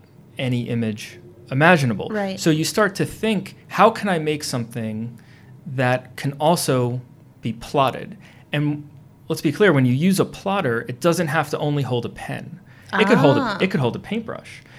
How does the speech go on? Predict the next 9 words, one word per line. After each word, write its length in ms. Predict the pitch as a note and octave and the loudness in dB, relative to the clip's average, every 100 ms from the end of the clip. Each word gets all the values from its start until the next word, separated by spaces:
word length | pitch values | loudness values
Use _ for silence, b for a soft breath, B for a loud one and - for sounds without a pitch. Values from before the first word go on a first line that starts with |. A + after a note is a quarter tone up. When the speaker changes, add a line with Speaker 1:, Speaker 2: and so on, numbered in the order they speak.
| B | B
Speaker 1:
It 80 | - | -4
could 100 | D#3 | 0
hold 180 | C3+ C#3 | 4 4
a 60 | B2+ | 2
paint 320 | - B2+ - | -4 -6 -4
marker. 600 | C3 F3 G3 - - - B B B - | 2 2 2 -4 -8 -14 B B B -10
It 100 | C3+ | -6
could 100 | C3 | -6
hold 560 | C3 B2+ B2 B2 A#2+ | 0 2 2 0 -6